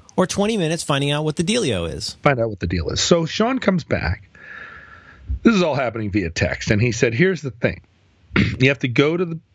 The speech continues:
Speaker 2: you have to go to the football field, to the, to the, uh, box office there, get your packet, and then you have to, you, you have a wristband, but you have to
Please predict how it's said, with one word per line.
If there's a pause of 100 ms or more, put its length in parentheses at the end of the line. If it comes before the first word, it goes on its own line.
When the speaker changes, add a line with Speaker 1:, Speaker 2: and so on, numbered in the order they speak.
(140)
Speaker 2:
you
have
to
go
to
the
football
field, (380)
to
the, (880)
to
the,
uh,
box
office
there, (920)
get
your
packet, (500)
and
then
you
have
to, (540)
you,
you
have
a
wristband, (520)
but
you
have
to